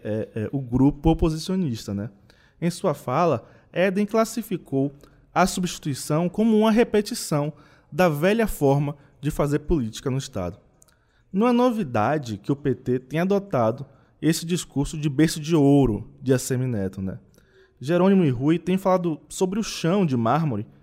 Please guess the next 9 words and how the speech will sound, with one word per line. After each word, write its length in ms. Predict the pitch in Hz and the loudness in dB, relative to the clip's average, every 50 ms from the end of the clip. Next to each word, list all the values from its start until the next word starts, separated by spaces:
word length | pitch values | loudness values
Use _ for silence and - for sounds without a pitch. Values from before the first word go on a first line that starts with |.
| _ _ _ _ - | _ _ _ _ -4
do 180 | 143 185 190 | 4 6 8
ex-prefeito, 760 | 202 202 208 - 208 214 208 - - 143 123 98 - - - - _ _ _ _ _ _ _ _ _ | 8 6 6 2 -2 -2 0 0 0 0 0 0 -4 -10 -20 -20 _ _ _ _ _ _ _ _ _
o 100 | - 160 | -4 0
legado 640 | 175 180 165 151 143 147 151 180 202 202 190 226 214 - - _ _ - | 2 2 2 4 4 4 6 6 4 4 2 -2 -4 -6 -12 _ _ 2
do 140 | 160 180 | 4 4
A 60 | 165 165 | 4 4
C 200 | - - 156 131 | 4 0 0 2
M 180 | 123 139 170 | 2 2 2
avô, 400 | 208 202 160 165 156 156 160 156 | 2 2 2 2 2 2 2 0